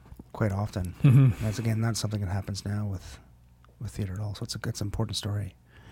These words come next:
Speaker 1: Um, great. And then you, you made back to Blythe, and you were there as the T D for, uh, another season. Um, and then you came back, uh, to Blythe in two thousand and two as the production manager.
Speaker 2: Yeah.
Speaker 1: But in the interim, you ended up on the East Coast,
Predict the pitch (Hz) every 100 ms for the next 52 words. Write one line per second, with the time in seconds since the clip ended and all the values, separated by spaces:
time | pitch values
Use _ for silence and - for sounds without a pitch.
0 | - - - - - 139 135 - 170 196
1 | 139 139 139 135 151 135 135 123 131 -
2 | 120 110 117 131 120 117 113 113 110 113
3 | - 101 107 - 127 120 123 - 113 104
4 | - 117 120 117 117 113 - 120 107 127
5 | - - - - - 131 127 123 117 113
6 | - - - 131 127 127 113 123 120 113
7 | - - - 131 117 113 - 135 120 120
8 | 110 - - 117 104 110 - 202 131 92
9 | - - 104 - - - 135 110 - -
10 | - - 156 156 - 151 165 170 202 262
11 | 311 160 123 160 196 214 147 - 135 127
12 | 131 139 143 - 226 98 - -